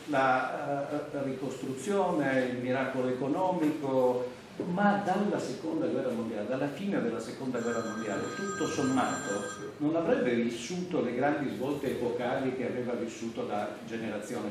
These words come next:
precedente. Per cui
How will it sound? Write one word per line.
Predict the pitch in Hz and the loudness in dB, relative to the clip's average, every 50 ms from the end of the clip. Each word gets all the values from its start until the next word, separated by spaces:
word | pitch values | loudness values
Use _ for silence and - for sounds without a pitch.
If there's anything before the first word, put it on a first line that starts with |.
| 101 | -6
precedente. | 104 101 98 - - - - - - - - - - 98 - - - - - - - - - - - - - - - - - - - - - - - | -8 -8 -10 -10 -10 -10 -10 -10 -12 -12 -12 -14 -14 -16 -16 -18 -12 -10 -8 -8 -8 -8 -10 -12 -14 -14 -16 -16 -18 -18 -18 -18 -18 -18 -14 0 4
Per | 220 214 - | 4 4 4
cui | 254 220 151 135 - - - | 6 6 6 6 6 4 0